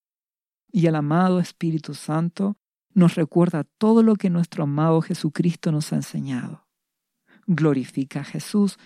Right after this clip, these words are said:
nos lleva a Él, nos guía y nos advierte a las cosas que vendrán. Entonces, en el nombre de Jesús,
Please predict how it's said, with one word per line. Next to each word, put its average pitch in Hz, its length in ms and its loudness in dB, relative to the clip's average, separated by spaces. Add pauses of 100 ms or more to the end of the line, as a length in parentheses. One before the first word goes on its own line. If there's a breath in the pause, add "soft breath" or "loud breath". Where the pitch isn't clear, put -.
(160 soft breath)
nos 165 240 2
lleva 147 520 0
a 180 100 4
Él, 190 260 2 (640)
nos 170 280 2
guía 185 600 2 (480)
y 202 80 4
nos 185 220 6
advierte 170 1000 0
a 180 60 0
las 175 180 0 (120)
cosas 202 340 2
que - 140 -2
vendrán. 180 680 2 (1500)
Entonces, 170 560 -2 (140)
en 160 140 -4
el 135 200 -4
nombre 170 360 2
de 131 100 -2
Jesús, - 560 -2